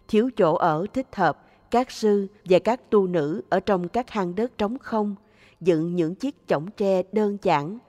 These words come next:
đặt trên những tảng đá cách nền đất ẩm mốc vài bộ.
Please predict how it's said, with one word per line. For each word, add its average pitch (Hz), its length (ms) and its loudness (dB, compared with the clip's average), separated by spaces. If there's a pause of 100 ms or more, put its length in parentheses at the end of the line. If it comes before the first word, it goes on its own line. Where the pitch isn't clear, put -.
(340)
đặt - 280 -2
trên 185 320 4
những 165 200 -2
tảng 180 320 -4
đá 208 320 -4 (280)
cách 254 200 -2
nền 156 300 -2
đất 240 260 -4
ẩm 170 220 -2
mốc 254 160 -6 (100)
vài 170 220 -4
bộ. 151 360 -2